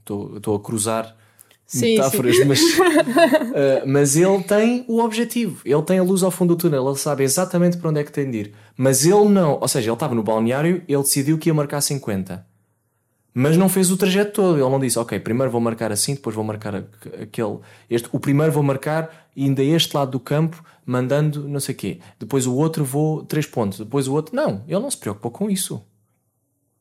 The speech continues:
Speaker 1: Ele simplesmente decidiu, "Hoje vão ser cinquenta." Como? Não sei. Só sei que eles vão aparecer. E apareceram.
Speaker 2: Olha, outro exemplo.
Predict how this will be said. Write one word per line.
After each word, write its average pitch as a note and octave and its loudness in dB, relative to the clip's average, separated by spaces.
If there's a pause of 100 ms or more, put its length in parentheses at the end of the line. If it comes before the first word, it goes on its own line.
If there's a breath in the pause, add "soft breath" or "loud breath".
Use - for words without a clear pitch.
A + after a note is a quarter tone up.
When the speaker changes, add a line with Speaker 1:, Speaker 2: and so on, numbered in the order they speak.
(320)
Speaker 1:
Ele E3 2
simplesmente E3+ 0
decidiu, C3+ -4 (280 soft breath)
"Hoje F3 0
vão B2 -2
ser C#3+ -2
cinquenta." F#2 -8 (240 soft breath)
Como? F#3 0 (380)
Não G#2 -6
sei. F2+ -6 (260)
Só - -6
sei D3 -2
que D3 -6
eles D3 -2
vão D3+ 0
aparecer. D3 -6
E G2 -8
apareceram. - -14 (1200)
Speaker 2:
Olha, F#3+ -4 (200)
outro F#3 -8
exemplo. G#3 -4